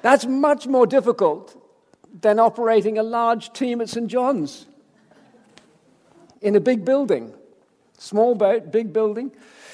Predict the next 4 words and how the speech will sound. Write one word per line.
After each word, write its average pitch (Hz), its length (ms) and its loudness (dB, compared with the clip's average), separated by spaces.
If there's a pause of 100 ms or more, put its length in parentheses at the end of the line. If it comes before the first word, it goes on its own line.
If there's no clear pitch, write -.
(1160)
So 214 240 4
these 247 440 -2
fishermen 196 600 -2 (100)
are, 165 400 -4